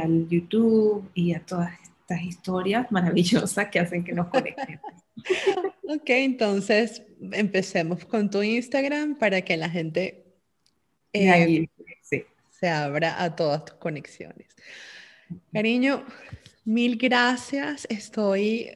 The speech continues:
Speaker 2: me siento tan honrada de que, de que hayas aceptado ser la primera persona que entrevisto <laughs> en el
Speaker 1: Honrada
Speaker 2: podcast.
Speaker 1: me siento yo. <laughs>
Speaker 2: Ha sido, ha sido hermoso, ha sido,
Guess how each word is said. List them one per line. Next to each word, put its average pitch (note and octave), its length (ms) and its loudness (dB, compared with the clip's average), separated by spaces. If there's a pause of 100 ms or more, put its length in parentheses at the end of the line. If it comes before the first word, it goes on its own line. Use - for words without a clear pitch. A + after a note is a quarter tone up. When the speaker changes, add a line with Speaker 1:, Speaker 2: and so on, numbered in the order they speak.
(120)
Speaker 2:
me A3 160 2
siento A3 380 2
tan C#4+ 300 2
honrada G#3+ 880 4
de F3+ 240 -2
que, F3 500 0 (560)
de F#3+ 140 4
que G#3 80 6
hayas G#3 220 6
aceptado G#3+ 680 4
ser A3 540 2
la A3 320 2
primera G3 400 4
persona G3 520 2
que G#3 120 4
entrevisto F#3 800 2
<laughs> E4+ 360 4
en G3 140 4
el F#3 180 4
Speaker 1:
Honrada F#3+ 420 4
Speaker 2:
podcast. C4+ 160 4
Speaker 1:
me - 60 -12
siento G3 300 2 (100)
yo. C4+ 340 4 (600)
<laughs> - 0 -
Speaker 2:
Ha A#3+ 160 0
sido, A3 680 4 (500)
ha A3 160 6
sido A#3+ 320 4
hermoso, A3 960 2
ha G3 160 -2
sido, F#3+ 880 0